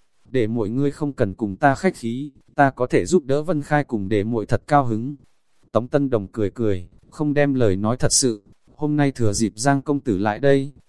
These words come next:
ta nghĩ thông suốt Giang công tử thương lượng một sự kiện." "Để mọi ngươi nói." Giang Minh Chiêu nói,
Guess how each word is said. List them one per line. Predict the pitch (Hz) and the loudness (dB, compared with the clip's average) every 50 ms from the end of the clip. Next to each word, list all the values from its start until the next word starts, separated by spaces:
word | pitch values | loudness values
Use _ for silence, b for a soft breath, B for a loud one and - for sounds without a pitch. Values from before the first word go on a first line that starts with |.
| _ | _
ta | - 147 139 | 0 2 2
nghĩ | 135 139 151 | 4 2 0
thông | 151 - 147 143 | 0 0 -2 0
suốt | 135 - - 190 170 | 2 2 2 2 -2
Giang | 135 123 156 147 143 143 143 135 131 _ _ _ _ _ _ _ _ _ _ _ _ _ - _ _ | 0 2 4 4 4 4 0 -4 -10 _ _ _ _ _ _ _ _ _ _ _ _ _ -20 _ _
công | - 147 143 | 2 2 2
tử | 135 - 123 95 - | 4 2 0 0 2
thương | - 156 147 143 | 2 0 2 4
lượng | 139 127 104 107 110 | 2 2 2 0 -2
một | 107 | 0
sự | 101 - - 131 110 98 | 2 2 4 2 2 2
kiện." | - 123 110 104 _ _ - _ _ _ _ _ _ _ _ _ - | 2 0 0 0 _ _ -20 _ _ _ _ _ _ _ _ _ -2
"Để | 139 131 113 | 2 2 2
mọi | 104 117 120 110 98 | 2 2 0 0 0
ngươi | 113 131 143 143 | 0 2 2 2
nói." | 135 120 113 107 113 131 139 - - - _ _ _ _ _ _ - | 2 2 2 2 2 0 -2 -6 -12 -20 _ _ _ _ _ _ -12
Giang | - 117 135 143 143 143 | -2 2 4 4 6 6
Minh | 151 147 143 135 | 6 6 6 4
Chiêu | 139 - 156 147 139 | 2 4 6 6 6
nói, | 131 117 110 107 120 147 | 6 4 2 2 2 0